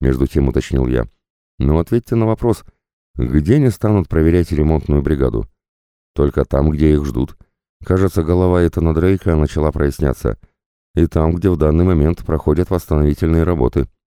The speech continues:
"Куда, по нашим предположениям, и движется вот это самое судно?" кивнул я за стекло иллюминатора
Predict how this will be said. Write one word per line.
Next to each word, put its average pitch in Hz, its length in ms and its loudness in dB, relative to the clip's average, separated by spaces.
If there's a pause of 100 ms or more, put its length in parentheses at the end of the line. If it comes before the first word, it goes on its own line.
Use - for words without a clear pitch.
(580)
"Куда, 117 340 0
по 82 100 0
нашим 78 300 -2
предположениям, 92 720 2
и 85 40 2
движется 104 480 0
вот 76 160 0
это - 180 -2
самое 85 400 0
судно?" 69 460 -2 (400)
кивнул 73 320 2
я 92 320 2
за 76 100 -2
стекло 78 380 0
иллюминатора 73 680 0